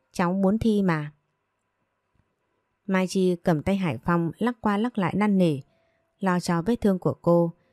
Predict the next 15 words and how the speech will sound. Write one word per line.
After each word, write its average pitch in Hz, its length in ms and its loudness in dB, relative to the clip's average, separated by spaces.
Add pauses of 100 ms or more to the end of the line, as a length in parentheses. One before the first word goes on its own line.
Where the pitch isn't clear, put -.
(220)
nhưng 214 140 2
cô 208 160 2
làm 156 260 0
nũng 220 340 0
anh 208 200 0
lại 180 120 -4
mềm 160 280 0
lòng, 151 320 -2 (140)
cuối 185 160 2
cùng 156 440 -2
đành 156 280 -2
đồng 156 180 0
ý 175 240 -2
với 226 100 0
cô. 185 320 0